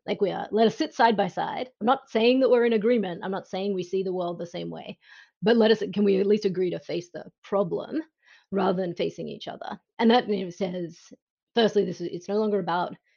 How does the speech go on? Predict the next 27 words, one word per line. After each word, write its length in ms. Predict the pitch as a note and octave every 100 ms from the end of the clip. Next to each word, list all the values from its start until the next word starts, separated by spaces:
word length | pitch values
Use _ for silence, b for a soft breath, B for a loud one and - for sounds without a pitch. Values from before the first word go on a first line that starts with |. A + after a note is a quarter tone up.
| _ -
you 200 | G3 E3+
or 100 | E3
me. 400 | D#3+ - B3+ -
It 100 | -
is 120 | F3+
about 340 | F3 F3+ F#3 -
whatever 400 | E3+ E3+ F3 E3+
we 160 | E3+
are 160 | E3+ F3
trying 440 | - - E3+ E3+
to 120 | E3+ -
solve. 500 | E3 - - G#3 - _ b b b -
And 360 | A#3 A#3 A#3 F#3+
we 140 | F#3
are, 320 | F#3 F#3 F#3+ G#3 -
it 220 | G#3+ G#3
gives 220 | F#3 A3+
you 80 | G#3
a 20 |
little 300 | G3+ A3+ A#3
bit, 420 | G#3+ G3 F#3 - -
um, 440 | F#3 E3 E3 D#3+ E3+ _ _ _ _ _ _
of, 220 | F#3+ F3+ F3
I 80 | -
guess, 180 | G3+ -
productive 600 | - G3+ F3+ - F3+ D#3
detachment 720 | E3 - E3+ - A3+ - -